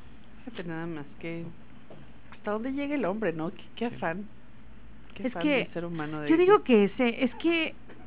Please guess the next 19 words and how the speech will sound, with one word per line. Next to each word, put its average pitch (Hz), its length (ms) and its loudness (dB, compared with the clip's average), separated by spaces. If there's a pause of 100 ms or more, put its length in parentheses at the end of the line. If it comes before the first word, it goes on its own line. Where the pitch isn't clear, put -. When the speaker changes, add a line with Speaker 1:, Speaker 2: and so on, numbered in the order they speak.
(840)
Speaker 3:
no 285 220 10
todos 349 340 4
somos 330 320 4
iguales. 170 420 6 (960)
Yo 202 160 2
sé, 208 260 2 (280)
hay, 190 260 6
hay 185 200 6
unas 202 260 4
mentes 196 480 2 (380)
más, 180 200 -2 (1300)
pues, 190 300 -2
con 147 960 -2
más, 147 160 -4 (240)
pues, 170 120 -6
más 240 220 2
cosas, 233 420 2
¿no? 208 280 4
Speaker 1:
Ajá. 175 380 -2